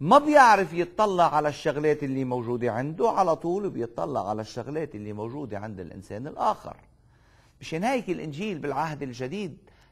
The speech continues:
لما بيحكينا عن الوزنات بيحكي إنه ربنا مش ممكن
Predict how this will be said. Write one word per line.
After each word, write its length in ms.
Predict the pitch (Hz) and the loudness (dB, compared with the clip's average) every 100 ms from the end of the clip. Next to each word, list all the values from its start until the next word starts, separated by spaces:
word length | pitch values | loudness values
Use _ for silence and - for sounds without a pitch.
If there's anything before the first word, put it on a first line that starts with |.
| - | -4
لما 240 | 160 165 | -2 0
بيحكينا 540 | 139 147 - 226 220 156 | -2 -6 -6 -6 0 0
عن 200 | 147 147 | 0 0
الوزنات 600 | 135 135 117 147 233 - - _ _ _ _ - | -2 -4 -6 -6 -8 -10 -18 _ _ _ _ -16
بيحكي 580 | 180 330 - - 165 - | -4 4 4 2 -6 -6
إنه 200 | 175 165 | -4 2
ربنا 380 | 247 190 196 202 | 2 2 -2 -2
مش 260 | 190 - | -2 0
ممكن 560 | 262 320 226 165 135 | 4 4 4 -4 -4